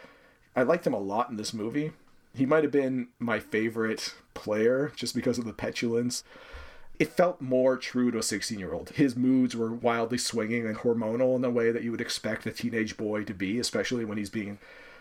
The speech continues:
booted around on the team in terms of his role. I enjoyed that, even if he is twenty-six or something at the time of this movie's filming.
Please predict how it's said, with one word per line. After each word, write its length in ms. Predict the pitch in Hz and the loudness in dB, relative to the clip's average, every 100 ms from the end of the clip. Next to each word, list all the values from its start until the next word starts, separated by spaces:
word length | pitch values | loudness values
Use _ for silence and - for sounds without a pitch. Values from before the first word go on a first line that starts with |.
| _ | _
booted 320 | 123 117 117 | 4 4 0
around 540 | 110 107 107 110 110 110 | -4 -6 -4 -4 -6 -6
on 160 | 131 107 | -4 -4
the 80 | 104 | -4
team 360 | - 110 110 | -4 -4 -4
in 40 | 104 | -6
terms 240 | 117 113 | -6 -8
of 60 | 107 | -6
his 160 | 98 | -6
role. 400 | 104 98 117 147 - - - - - - _ | -4 0 0 -2 -8 -20 -20 -20 -20 -20 _
I 80 | 143 | 0
enjoyed 320 | 160 135 160 | 2 2 0
that, 200 | - - | -2 -2
even 160 | 147 160 | 0 0
if 60 | 170 | 0
he 120 | 170 | 2
is 200 | 143 - | 0 -2
twenty-six 880 | - 117 110 104 95 - 113 - - | -2 0 0 -2 0 0 0 -2 -6
or 60 | |
something 280 | - 110 104 | -4 -4 -6
at 80 | - | -10
the 60 | 101 | -6
time 280 | 107 98 | -4 -4
of 180 | 95 92 | -6 -8
this 240 | 110 98 113 | -6 -6 -6
movie's 300 | 101 95 - | -6 -6 -6
filming. 400 | 101 92 95 | -6 -6 -10